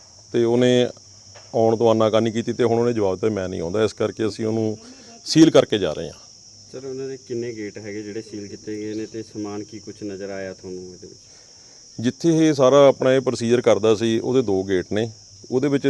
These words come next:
Speaker 1: ਤਕਰੀਬਨ ਰਿਫਾਈਨਡ ਆਇਲ ਤੇ ਸਕਿਮਡ ਮਿਲਕ, ਜਿਹਨੂੰ ਸੁੱਕਾ ਦੁੱਧ ਕਹਿੰਦੇ ਆ, ਤੇ ਗੈਸ ਸਿਲੰਡਰ ਤੇ ਦੁੱਧ ਦੀਆਂ ਕੇਨੀਆਂ, ਉਹ ਸਾਰੀਆਂ ਤਕਰੀਬਨ ਅਸੀਂ ਅੰਤ ਗੇਟ ਦੇ ਨੀਚੋਂ ਦੇਖਿਆ ਤਾਂ ਉਹ ਸਾਰਾ ਉੱਥੇ ਪਿਆ ਹੈ, ਤਾਂ ਅਸੀਂ ਉਹਨੂੰ ਸੀਲ ਕਰ ਦਿੱਤਾ। ਅਸੀਂ ਸੀਲ ਕਰ ਦਿੱਤੇ ਨੇ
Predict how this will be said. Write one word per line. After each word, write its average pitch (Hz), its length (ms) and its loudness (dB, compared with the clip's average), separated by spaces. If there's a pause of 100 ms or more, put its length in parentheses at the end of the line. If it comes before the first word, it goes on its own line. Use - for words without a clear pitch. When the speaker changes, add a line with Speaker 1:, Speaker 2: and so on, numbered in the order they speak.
(520)
Speaker 1:
ਤਕਰੀਬਨ 117 520 2
ਰਿਫਾਈਨਡ 113 520 2
ਆਇਲ 117 360 8 (680)
ਤੇ 107 140 0
ਸਕਿਮਡ 117 420 0
ਮਿਲਕ, 110 200 2 (840)
ਜਿਹਨੂੰ 113 480 0
ਸੁੱਕਾ 123 240 4
ਦੁੱਧ 123 160 4
ਕਹਿੰਦੇ 117 340 4
ਆ, 107 160 2 (720)
ਤੇ 104 260 0
ਗੈਸ 104 240 4
ਸਿਲੰਡਰ 110 440 2 (280)
ਤੇ 110 140 0
ਦੁੱਧ 110 240 -2
ਦੀਆਂ 123 200 4
ਕੇਨੀਆਂ, 107 520 -2 (120)
ਉਹ 123 120 -2
ਸਾਰੀਆਂ 123 380 4
ਤਕਰੀਬਨ 120 440 2
ਅਸੀਂ 113 160 -2 (800)
ਅੰਤ 123 280 2 (440)
ਗੇਟ 117 220 4
ਦੇ 139 160 4
ਨੀਚੋਂ 131 280 4
ਦੇਖਿਆ 120 420 4 (240)
ਤਾਂ 117 80 2
ਉਹ 117 60 4
ਸਾਰਾ 113 220 6
ਉੱਥੇ 123 220 4
ਪਿਆ 101 220 2
ਹੈ, 113 80 4
ਤਾਂ 110 160 0
ਅਸੀਂ 117 140 -4
ਉਹਨੂੰ 123 120 -2
ਸੀਲ 98 240 -6
ਕਰ 92 60 -4
ਦਿੱਤਾ। 85 300 -2
ਅਸੀਂ 113 140 -4
ਸੀਲ 104 240 -2
ਕਰ 92 200 2
ਦਿੱਤੇ 101 220 0
ਨੇ 101 120 -2